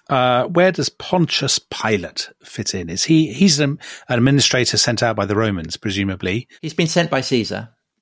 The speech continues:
Speaker 1: Okay.
Speaker 2: So he's been sent by, uh, by Tiberius, and he's a very effective administrator. He stays there for quite a long time. Um, and interestingly, he, he's basically very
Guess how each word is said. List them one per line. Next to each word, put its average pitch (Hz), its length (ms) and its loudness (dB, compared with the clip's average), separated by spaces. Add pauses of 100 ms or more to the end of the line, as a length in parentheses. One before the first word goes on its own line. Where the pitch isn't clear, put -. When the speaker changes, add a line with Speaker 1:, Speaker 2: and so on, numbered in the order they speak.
Speaker 1:
Okay. 120 280 0
Speaker 2:
So 123 160 0
he's 120 100 -2
been 113 160 -4
sent 104 260 -4
by, 98 460 -4
uh, 92 160 -10
by 98 160 -6
Tiberius, 107 800 -6 (460)
and 107 500 -4 (440)
he's 165 160 -2
a 147 40 -2
very 139 140 0
effective 165 380 -2
administrator. 165 840 0
He 127 380 2
stays 131 300 0
there 123 100 2
for 123 100 -8
quite 127 300 -2
a 131 60 -2
long 123 160 0
time. 143 500 -2 (480)
Um, 135 340 2
and 143 220 0
interestingly, 143 760 0
he, 139 360 0 (480)
he's 170 160 -2
basically 170 460 -2
very 151 400 2